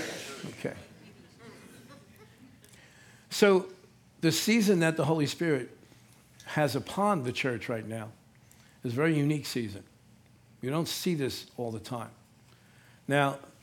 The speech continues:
I personally have been in this thing we call born-again Christianity. It'll be thirty-nine years in April.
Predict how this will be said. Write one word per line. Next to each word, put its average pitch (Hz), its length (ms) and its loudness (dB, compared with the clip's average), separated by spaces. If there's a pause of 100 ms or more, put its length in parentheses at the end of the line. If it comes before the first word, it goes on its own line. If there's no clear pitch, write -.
(140)
I 156 120 4
personally 180 500 0
have 131 160 0
been 135 140 0
in 131 140 -2
this 123 280 -4 (140)
thing 131 180 0
we 127 100 0
call 127 240 -2
born-again 123 600 -2
Christianity. 123 760 -6 (600)
It'll 131 160 0
be 127 240 2
thirty-nine 143 760 0
years 113 460 -2 (960)
in 127 140 -2
April. 123 340 -2